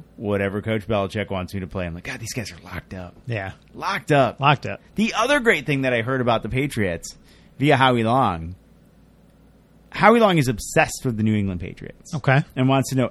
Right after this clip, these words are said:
Speaker 1: everything about the New England Patriots.
Speaker 2: Well,
Speaker 1: Like,
Speaker 2: probably
Speaker 1: every
Speaker 2: thinks they have to deal with Broken Arrow.
Speaker 1: That's true.
Speaker 2: So.
Speaker 1: That's a fantastic movie.
Speaker 2: Yeah.
Speaker 1: Big Christian Slater fan. Um, wants to know about it. Wants, wants an inside look, right, that nobody has.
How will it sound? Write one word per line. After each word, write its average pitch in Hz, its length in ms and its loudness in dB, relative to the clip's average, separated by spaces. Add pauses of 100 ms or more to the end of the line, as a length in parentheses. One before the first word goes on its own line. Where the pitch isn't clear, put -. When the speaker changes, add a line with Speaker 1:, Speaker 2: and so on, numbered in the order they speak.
Speaker 1:
everything 147 400 2
about 104 180 2
the 101 60 -4
New 95 120 -2
England 87 200 -6
Patriots. - 380 -8
Speaker 2:
Well, 156 60 2
Speaker 1:
Like, 180 80 2
Speaker 2:
probably 190 80 6
Speaker 1:
every 240 140 6
Speaker 2:
thinks - 120 4
they 123 100 2
have 117 160 0
to 120 80 -4
deal 110 220 -2
with 92 160 -8
Broken 104 320 -6
Arrow. 104 460 -4 (480)
Speaker 1:
That's 120 260 -4
true. - 180 -4
Speaker 2:
So. 117 400 -6
Speaker 1:
That's 117 200 -6
a 110 60 -2
fantastic 107 800 0
movie. - 320 -10
Speaker 2:
Yeah. - 80 -8
Speaker 1:
Big 139 140 2
Christian 101 300 -2
Slater 90 260 -10
fan. - 220 -16 (480)
Um, 113 720 4 (420)
wants 175 340 8
to 190 60 -2
know 156 160 8
about 117 240 6
it. - 160 -2
Wants, 143 400 0
wants 151 260 0
an 156 140 -2
inside 151 460 4
look, 87 200 -6
right, 117 140 -4
that 120 140 -6
nobody 123 280 2
has. 92 220 -6